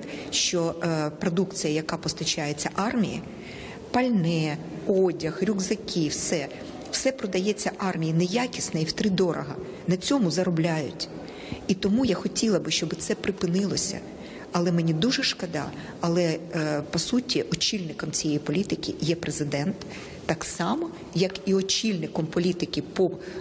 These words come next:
е, розпродажу сільськогосподарської землі теж є президент. І сьогодні постало вже ключове питання. Е, родина президента, е, накопичила в оренді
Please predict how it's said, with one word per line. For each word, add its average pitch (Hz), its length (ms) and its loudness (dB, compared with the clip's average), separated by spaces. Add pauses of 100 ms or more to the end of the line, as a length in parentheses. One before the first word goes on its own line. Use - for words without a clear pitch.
е, 156 220 2
розпродажу 170 600 0
сільськогосподарської 151 1000 -2
землі 160 340 0 (280)
теж 196 220 2
є 208 120 0
президент. 202 580 -2 (680)
І 185 60 4
сьогодні 190 500 0
постало 202 480 0
вже 180 240 2
ключове 208 560 0
питання. 160 540 -2 (760)
Е, 160 220 4 (320)
родина 196 440 4
президента, 143 680 -2 (500)
е, 156 220 4
накопичила 190 720 2
в 147 80 -2
оренді 190 520 0